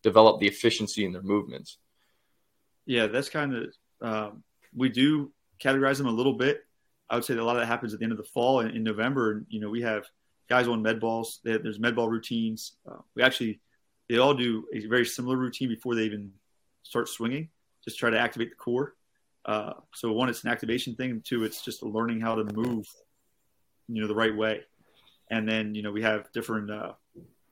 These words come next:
Speaker 2: P V C pipes too, where they're just kinda getting stretched and, and doing different things like that. Um, or there's days where, you know, in the fall, <laughs> the fall's tough. You know, they're starting to lift. They're getting bombarded, bombarded with classes. You know, it's practicing,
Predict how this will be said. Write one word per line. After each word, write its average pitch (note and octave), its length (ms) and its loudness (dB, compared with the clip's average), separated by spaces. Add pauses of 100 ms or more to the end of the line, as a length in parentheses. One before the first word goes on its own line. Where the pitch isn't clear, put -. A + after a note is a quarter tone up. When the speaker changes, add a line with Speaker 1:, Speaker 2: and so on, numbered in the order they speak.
(180)
Speaker 2:
P C3+ 120 -2
V A#2 80 -2
C C3 180 -2
pipes A#2+ 320 0
too, A#2+ 220 -2
where A2 100 2
they're G#2+ 80 0
just G#2 160 -10
kinda A2 160 -4
getting G#2+ 160 -6
stretched - 500 -2
and, G#2+ 200 -6 (480)
and A#2 100 -4
doing B2 140 2
different A#2 180 -4
things A2 120 -4
like - 80 -14
that. A#2 340 0
Um, A2 340 -10
or A#2+ 120 -2
there's A#2 180 -2
days B2 320 2
where, A2 320 0 (640)
you A2+ 120 -4
know, G#2+ 200 -4 (320)
in A2 80 -4
the A2 60 -4
fall, C#3 300 6
<laughs> - 0 -
the C#3 200 -4
fall's D3 300 0
tough. A#2 360 0
You G#2+ 160 -10
know, A2 100 -8
they're G#2+ 120 -8
starting B2+ 240 -2
to A2 80 0
lift. A2+ 340 0
They're G#2+ 280 -4 (360)
getting A2+ 220 -4
bombarded, A#2+ 480 0 (100)
bombarded B2 360 2
with A2 100 -4
classes. - 680 -2
You G#2+ 160 -12
know, E2+ 200 -10
it's - 260 -14 (380)
practicing, A2+ 640 2